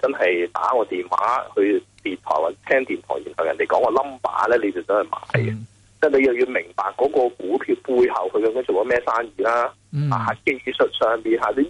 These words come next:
Speaker 1: 啲咁嘅期權嘅操作嚇，究竟識唔識？如果你連呢啲都唔識嘅時候，其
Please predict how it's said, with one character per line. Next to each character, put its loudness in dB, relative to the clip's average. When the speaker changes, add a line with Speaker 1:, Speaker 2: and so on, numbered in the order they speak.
Speaker 1:
啲 -4
咁 2
嘅 -14
期 0
權 -4
嘅 4
操 4
作 0
嚇， -2
究 4
竟 4
識 0
唔 2
識？ 0
如 4
果 2
你 2
連 2
呢 0
啲 -2
都 2
唔 -6
識 -2
嘅 2
時 -4
候， 0
其 -8